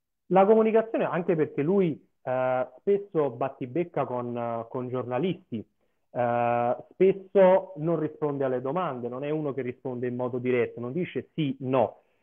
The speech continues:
E il problema principale della comunicazione di Allegri è la mancata umiltà. Allegri è un allenatore poco umile,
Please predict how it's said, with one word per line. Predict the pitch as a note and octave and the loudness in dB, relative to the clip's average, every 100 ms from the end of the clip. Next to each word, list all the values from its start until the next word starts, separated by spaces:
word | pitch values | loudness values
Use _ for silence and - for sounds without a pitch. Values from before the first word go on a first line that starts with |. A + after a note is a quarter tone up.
| _ | _
E | - | 0
il | C#3 | 2
problema | E3+ E3+ G3+ C#4+ G3 | 4 4 4 4 2
principale | F3 E3+ F#3 D3 B2+ A#2 | 0 0 0 2 2 0
della | E3 E3+ | 0 0
comunicazione | C3 D3+ B2 A#2+ A#2 - - B2 G#2 G#2 G#2 | 0 -2 -2 -2 -4 -6 -6 -6 -6 -10 -12
di | - B2 | -4 4
Allegri | C#3 B2+ G#2+ G2 C3 D#3 _ _ _ _ | 4 4 0 -2 -4 -4 _ _ _ _
è | - G#3+ A3+ - - _ _ _ _ | 2 4 4 -2 -18 _ _ _ _
la | D#3 D#3 | -4 -2
mancata | A3+ - C3 B2+ C#3+ - | -2 -2 -2 0 0 -2
umiltà. | D#3 C#3+ A#2+ - A2 - _ _ _ _ _ | -6 -6 -8 -6 -6 -6 _ _ _ _ _
Allegri | C#3+ F3+ B3 G#3+ A#3+ - | -2 0 0 -2 -6 -6
è | - D#3+ C3 | -6 -6 -6
un | C#3 D3+ | -6 -4
allenatore | F3 G#3+ G3+ C3 C3+ - - | -2 -2 -2 -2 -2 -4 2
poco | F3+ F#3+ G3 - | 4 4 0 -2
umile, | B2+ A#2 A2+ A2+ | -8 -4 -2 -4